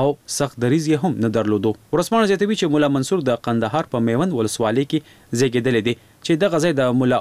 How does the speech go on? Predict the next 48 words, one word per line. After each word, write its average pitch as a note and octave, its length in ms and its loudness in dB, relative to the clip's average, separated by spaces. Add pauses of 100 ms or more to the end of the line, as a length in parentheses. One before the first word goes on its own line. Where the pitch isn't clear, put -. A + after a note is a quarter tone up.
(120)
عمر D3+ 320 0
له A#2 180 -4
کوره F3 220 0
ډېر C3 440 -2 (120)
لرې B2+ 260 0
نه A2 80 -2
دی. A2+ 100 0 (440)
ګارډین G#3 340 0
ورځپاڼه F#3+ 480 0
لیکي G3+ 160 -6
چې C3+ 180 2
ملا C3+ 220 2
منصور - 320 -4
په C3 160 -2
داسې C#3 240 -4
حال F3+ 160 -2
کې A#2 160 0
د - 100 -4
طالبانو B2 400 -2
په A#2 140 -2
غورځنګ A2+ 400 -2
کې D3+ 260 -4
شامل G#2+ 300 -2
شوی E3+ 240 0
و G3 100 2
چې - 480 -6
د F3+ 140 0
جنګ F#3+ 180 -2
سالارانو F3 460 0
پر A#2+ 160 0
ضد E3+ 100 -2 (340)
جګړه B2+ 400 -2
شروع A#2+ 240 0
شوې A#2 220 2
وه. - 260 -4 (280)
نوموړي A3+ 380 4
له D#3+ 160 0
شتمنو F3+ 400 -2
خلکو D3+ 320 -2
پیسې A#2 300 0
اخیستلې A#2+ 560 -2
او A#2+ 120 0
په A2 220 0
دې C#3+ 160 2
یې - 480 -4
وسلې C#3 320 0
ورکولې. A#2 640 0
ملا D3+ 120 4